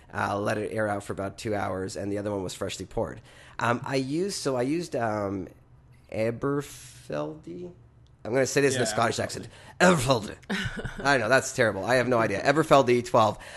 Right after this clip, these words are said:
Speaker 1: And I used it because I, I, it's an interesting drink for me. It's, I, I really like the nose. I think the nose is kind of very floral and kind of, it's like a very pretty, quote unquote, nose. It's a very interesting, uh,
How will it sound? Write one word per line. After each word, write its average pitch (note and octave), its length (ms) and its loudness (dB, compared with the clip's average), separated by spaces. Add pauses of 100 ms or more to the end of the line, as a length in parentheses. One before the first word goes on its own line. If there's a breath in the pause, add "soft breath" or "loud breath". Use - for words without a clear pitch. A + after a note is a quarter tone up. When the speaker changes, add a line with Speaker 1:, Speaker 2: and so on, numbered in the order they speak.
Speaker 1:
And D#3 140 8
I F#3+ 40 8
used C#4+ 180 2
it C#4 60 0
because G3 220 6
I, F3+ 60 6
I, - 240 -2
it's D3 160 -8
an G3 60 4
interesting A3 220 2
drink D#3 160 2
for - 100 -6
me. A2+ 120 2
It's, G#2+ 140 -4
I, B2 100 -2 (100)
I D3 120 2
really F3 240 4
like D#3+ 140 4
the C#3+ 60 0
nose. A#2 200 2
I A#2 40 -2
think C#3+ 120 0
the C#3+ 80 2
nose A#2+ 140 0
is G#2+ 80 -6
kind A#2 140 -2
of A2 40 0
very G#2+ 140 0
floral A#2 460 2
and A#2 140 -4
kind - 60 -6
of, B2+ 60 0
it's - 80 -6
like A2 100 -8
a A2 60 -4
very A#2 220 0
pretty, A#2+ 400 -2
quote A#2+ 200 -2
unquote, A2+ 260 -2
nose. A#2 280 0
It's G#2 140 -8
a B2+ 40 -8
very A2+ 300 -2 (300 loud breath)
interesting, A#2+ 680 -2
uh, G2+ 440 -4